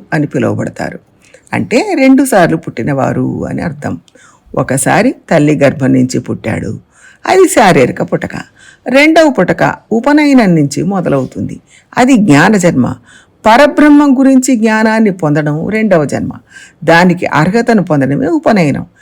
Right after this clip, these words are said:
వేదాధ్యయనం చేసి బ్రహ్మతత్వాన్ని తెలుసుకున్నప్పుడు బ్రాహ్మణులు అవుతారు. వేదాధ్యయనం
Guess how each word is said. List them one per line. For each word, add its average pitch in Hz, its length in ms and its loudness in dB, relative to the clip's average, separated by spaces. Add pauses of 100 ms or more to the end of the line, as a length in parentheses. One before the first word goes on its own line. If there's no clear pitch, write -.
(300)
వేదాధ్యయనం 156 760 2
చేసి 262 340 -2 (240)
బ్రహ్మతత్వాన్ని 156 800 0
తెలుసుకున్నప్పుడు 131 800 -4 (280)
బ్రాహ్మణులు 147 760 -2 (120)
అవుతారు. - 420 -14 (500)
వేదాధ్యయనం 269 800 4